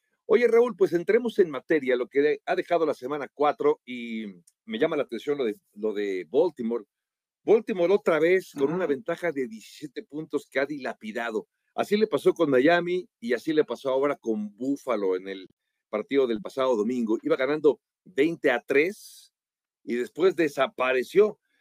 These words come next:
Speaker 1: Y lo más grave fue justo cuando estaban ya en, en cuarta y gol, a prácticamente dos yardas de, de poder anotar. Se la juegan en cuarta
Speaker 2: Ujú.
Speaker 1: oportunidad en lugar de haber utilizado al mejor pateador de toda la N F L, como es Justin Tucker,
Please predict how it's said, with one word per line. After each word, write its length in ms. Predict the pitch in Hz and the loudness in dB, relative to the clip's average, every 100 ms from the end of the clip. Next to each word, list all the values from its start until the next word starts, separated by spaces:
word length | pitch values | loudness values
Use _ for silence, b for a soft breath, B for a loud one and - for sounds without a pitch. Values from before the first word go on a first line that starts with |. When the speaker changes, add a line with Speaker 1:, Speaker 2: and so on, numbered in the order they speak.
| _ - | _ -4
Speaker 1:
Y 80 | |
lo 100 | 175 | 0
más 160 | 202 262 | 0 0
grave 280 | 233 247 233 | -2 2 2
fue 180 | 208 233 | 2 0
justo 600 | - 226 208 - 180 160 _ | -4 -12 -14 -2 -2 -2 _
cuando 260 | 123 117 | -8 -4
estaban 400 | 117 - 156 143 | -6 -2 -4 -2
ya 260 | 120 143 147 _ | -2 -2 -2 _
en, 320 | 110 104 95 87 _ | -14 -14 -16 -20 _
en 120 | 95 | -20
cuarta 360 | 85 147 143 - | -6 -6 -4 -4
y 60 | 104 | 0
gol, 340 | 131 120 113 _ _ _ _ | 0 0 -6 _ _ _ _
a 300 | - 87 90 | -8 -6 -4
prácticamente 760 | 131 139 120 107 117 123 113 95 | -4 -6 -4 -4 -4 -4 -2 0
dos 200 | 117 110 | -2 0
yardas 400 | 123 120 110 87 | -4 -2 -6 -4
de, 180 | 95 | -8
de 140 | 82 98 | -6 -10
poder 240 | - 113 | -6 -4
anotar. 460 | 120 98 - 127 117 _ _ _ _ _ | -4 -4 -2 -2 -4 _ _ _ _ _
Se 240 | - - 143 | -16 2 4
la 140 | 139 | 4
juegan 480 | - 170 202 180 160 | 0 2 4 4 2
en 120 | 123 | 0
cuarta 320 | 117 156 156 | 2 0 2
Speaker 2:
Ujú. 60 | 147 | -4
Speaker 1:
oportunidad 600 | 127 117 113 107 113 123 - | -4 -4 -6 -2 -2 -4 -6
en 180 | 113 107 | -6 -6
lugar 420 | 104 101 123 135 | -6 -6 -4 -4
de 300 | 113 117 110 - | -4 -4 -4 -6
haber 240 | 104 123 | -4 0
utilizado 600 | 139 123 110 131 127 127 - | -2 -4 -10 -4 -2 -4 -4
al 200 | 113 107 | -6 -4
mejor 320 | 113 139 135 | -4 -4 -6
pateador 600 | - 113 - 113 113 147 | -6 -6 -2 0 2 0
de 120 | 131 | -2
toda 200 | 104 131 | -2 -2
la 140 | 123 120 | 0 -2
N 120 | 120 | -4
F 140 | 113 | -6
L, 140 | 123 110 | -6 -6
como 160 | 110 | -8
es 80 | 107 | -6
Justin 300 | 120 117 123 | -6 -6 -6
Tucker, 340 | 117 110 135 | -4 -4 -4